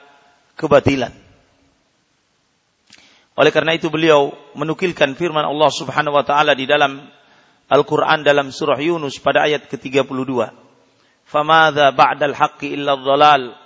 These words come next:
Maka, adakah setelah kebenaran itu melainkan hanyalah kesesatan? Menunjukkan, barakallahu fikum, bahwa di dalam syariatul Islam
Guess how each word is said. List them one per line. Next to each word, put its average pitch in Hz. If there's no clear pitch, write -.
Maka, 131
adakah 147
setelah 143
kebenaran 147
itu 135
melainkan 139
hanyalah 139
kesesatan? -
Menunjukkan, 156
barakallahu 147
fikum, 147
bahwa 147
di 143
dalam 147
syariatul 156
Islam 170